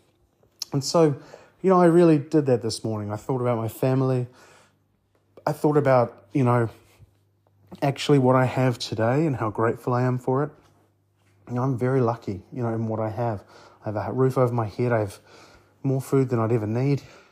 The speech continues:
Um, you know, I've, I'm, I'm in a very good place.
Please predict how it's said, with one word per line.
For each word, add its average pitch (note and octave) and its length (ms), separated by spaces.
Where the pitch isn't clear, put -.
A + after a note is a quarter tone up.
Um, A#2 320
you B2+ 100
know, A#2 340
I've, A#2+ 240
I'm, B2 360
I'm C3 160
in B2+ 60
a B2 100
very B2 340
good A2+ 200
place. - 560